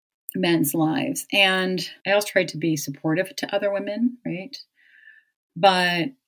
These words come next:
it would eat at me. I would think that if I was helping a woman get a job or, you know, join my workplace or be recognized in the workplace, you know, there was that doubt, am I helping someone who's going to replace me? Am I helping a woman that's going to outshine me?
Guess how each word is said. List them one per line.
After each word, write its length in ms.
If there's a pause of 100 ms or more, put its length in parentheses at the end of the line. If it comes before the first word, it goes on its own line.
(140)
it 120
would 180
eat 220
at 180
me. 160
I 80
would 240
think 240
that 140
if 160
I 40
was 140
helping 300
a 40
woman 300
get 140
a 60
job 520
or, 140
you 120
know, 140
join 240
my 120
workplace 840
or 120
be 160
recognized 640
in 40
the 60
workplace, 540 (420)
you 120
know, 100
there 160
was 220
that 400 (260)
doubt, 480
am 140
I 80
helping 680
someone 300
who's 160
going 220
to 100
replace 460
me? 340
Am 80
I 60
helping 400
a 60
woman 240
that's 160
going 200
to 160
outshine 580
me? 380